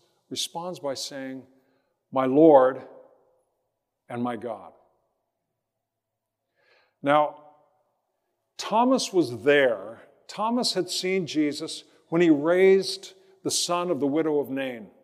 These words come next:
There was a funeral procession. Jesus comes alongside and puts his hand on the coffin,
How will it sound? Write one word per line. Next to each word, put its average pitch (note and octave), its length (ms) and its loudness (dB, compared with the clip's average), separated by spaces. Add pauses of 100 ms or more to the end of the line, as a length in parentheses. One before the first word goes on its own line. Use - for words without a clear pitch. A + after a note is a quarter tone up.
(1300)
There C#3+ 80 -2
was C3 100 2
a C#3+ 60 4
funeral G#3+ 360 4
procession. E3+ 640 -2
Jesus F3+ 380 0
comes E3 280 -10
alongside D#3 720 -2
and C3 140 -6 (260)
puts G3 180 0
his F3 160 -6
hand D#3+ 220 -6
on D#3 100 -6
the C#3+ 60 -10
coffin, D3 500 -10